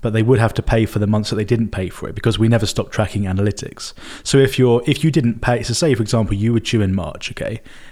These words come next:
Uh, let's say you were due in January. You didn't pay until May. We continue to track your stats. So when you come back in May,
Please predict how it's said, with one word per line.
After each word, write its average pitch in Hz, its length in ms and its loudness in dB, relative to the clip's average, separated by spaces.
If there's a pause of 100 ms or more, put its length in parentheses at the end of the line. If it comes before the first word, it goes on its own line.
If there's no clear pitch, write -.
(200)
Uh, - 280 -8
let's 147 180 2
say 147 80 4
you 143 140 6
were 143 40 6
due 147 120 4
in 131 100 4
January. 92 500 -2 (260)
You 123 120 4
didn't 127 240 4
pay 117 160 2
until 104 400 0
May. 95 460 -2 (280)
We 127 120 2
continue 131 400 2
to 123 80 -2
track - 320 -2
your 107 100 0
stats. - 400 -4
So - 160 -4
when 113 140 2
you 120 80 4
come 113 200 2
back 110 220 0
in 98 140 0
May, 110 360 -4